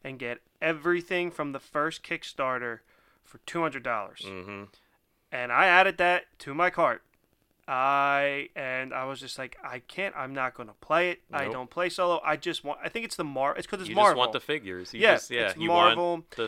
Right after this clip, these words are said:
Speaker 2: toys.
Speaker 1: And the figures, the interesting thing about the figures, they're not painted. So they're just blue. Uh, but they're really detailed
Speaker 2: Mm-hmm.
Speaker 1: in this, wh-, whatever phrase you
Speaker 2: Yeah,
Speaker 1: use.
Speaker 2: I mean, it,
Speaker 1: Kimchi?
Speaker 2: go to our Instagram,
Speaker 1: Kimchi?
Speaker 2: Chibi. Yeah,
Speaker 1: Chibi?
Speaker 2: go on our
Speaker 1: Kim-,
Speaker 2: Instagram. We have
Speaker 1: kimchi.
Speaker 2: pictures. Go on Instagram and just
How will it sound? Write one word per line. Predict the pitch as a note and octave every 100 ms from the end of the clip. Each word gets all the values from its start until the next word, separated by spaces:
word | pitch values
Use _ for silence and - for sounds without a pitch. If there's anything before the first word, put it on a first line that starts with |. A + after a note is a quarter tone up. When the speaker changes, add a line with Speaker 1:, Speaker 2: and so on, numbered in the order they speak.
| -
Speaker 2:
toys. | - A2 F#2+ E2 -
Speaker 1:
And | F3+ F#3
the | F3
figures, | - A3 C4 B3 E3+
the | E3+ F#3
interesting | F#3 G#3 A3
thing | E3 F3+
about | F#3 E3+
the |
figures, | - D3+ F#3+ E3
they're | D#3
not | D#3+ E3 -
painted. | - D#3+ C#3+ - _
So | - D#3 D3
they're | D#3
just | C#3 D3+ D#3 C3+
blue. | C#3 C#3 E3+ G#2+ _ _ _ _ -
Uh, | C#3 C3+ C3
but | C#3+ D#3+
they're | D3
really | C#3 E3+ D#3
detailed | C#3+ D#3+ - C#3 B2+ A#2+
Speaker 2:
Mm-hmm. | - G2 F2+ F#2+ F#2+
Speaker 1:
in | C#3+
this, | C3+ B2 - _ _ _ -
wh-, | C#3 -
whatever | C#3+ C#3 C3 C3
phrase | A#2+ - C3+ B2+ A#2+
you | B2+
Speaker 2:
Yeah, | A#2 G2 F2+ F#2
Speaker 1:
use. |
Speaker 2:
I | A2
mean, | G#2+ G#2+ A2
it, | G#2+ _ _
Speaker 1:
Kimchi? | - B2+
Speaker 2:
go | D3
to | C#3+
our | B2
Instagram, | A#2+ - - F#2+ F#2 F#2+ F#2
Speaker 1:
Kimchi? | - G2+
Speaker 2:
Chibi. | F#2+ F#2 G2
Yeah, | G2+
Speaker 1:
Chibi? | F#2 F2+ E2+
Speaker 2:
go | B2
on | D#3
our | C#3+ C#3
Speaker 1:
Kim-, | D#3 C#3
Speaker 2:
Instagram. | C3+ C3
We | B2+
have | B2
Speaker 1:
kimchi. | C3
Speaker 2:
pictures. | - C3 B2 A#2+ - -
Go | A2 A#2+
on |
Instagram | A#2+ B2 A2
and | G#2
just | F#2+ -